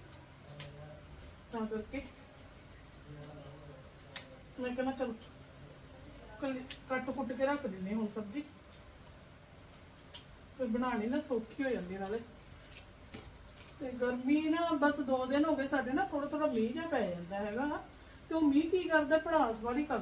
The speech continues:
ਜਾਂਦਾ ਬਾਅਦ ਚੋਂ। ਇੱਕੋ ਵਾਰੀ ਬਹੁਤ ਤੇਜ਼ ਮੀਂਹ ਚੱਲਦਾ, ਪਰਨਾਲੇ ਚੱਲਦੇ ਆ ਤੇ ਬਹੁਤ ਕੁਛ ਹੁੰਦਾ, ਤੇ ਪਰ ਸ਼ਾਮ ਨੂੰ ਉਹੀ, ਸ਼ਾਮ ਨੂੰ ਕਿਉਂ ਹੁੰਦਾ, ਪੰਦਰਾਂ ਮਿੰਟ ਬਾਅਦ ਹੀ ਧੁੱਪ ਨਿਕਲ ਆਉਂਦੀ ਹੈ,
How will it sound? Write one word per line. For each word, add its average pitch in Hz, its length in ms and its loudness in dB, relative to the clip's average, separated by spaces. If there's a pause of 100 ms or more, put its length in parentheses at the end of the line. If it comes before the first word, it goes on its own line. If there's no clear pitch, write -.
ਜਾਂਦਾ 170 220 -6
ਬਾਅਦ 170 220 -6
ਚੋਂ। 214 80 -6 (1000)
ਇੱਕੋ 339 300 0
ਵਾਰੀ 330 160 4
ਬਹੁਤ 311 360 8
ਤੇਜ਼ 311 240 6
ਮੀਂਹ 320 180 10
ਚੱਲਦਾ, 277 320 6 (140)
ਪਰਨਾਲੇ 247 480 4
ਚੱਲਦੇ 233 460 6
ਆ 254 60 4 (380)
ਤੇ 233 60 2
ਬਹੁਤ 240 260 2
ਕੁਛ 320 200 0
ਹੁੰਦਾ, 247 180 4
ਤੇ 277 100 0
ਪਰ 262 640 6
ਸ਼ਾਮ 233 320 4
ਨੂੰ 254 160 2
ਉਹੀ, 247 280 0 (340)
ਸ਼ਾਮ 302 320 8
ਨੂੰ 320 140 6
ਕਿਉਂ 320 120 2
ਹੁੰਦਾ, 277 340 6
ਪੰਦਰਾਂ 285 360 4
ਮਿੰਟ 285 180 8
ਬਾਅਦ 277 260 4
ਹੀ 311 60 4
ਧੁੱਪ 302 260 0
ਨਿਕਲ 202 300 2
ਆਉਂਦੀ 202 240 0
ਹੈ, 185 60 -8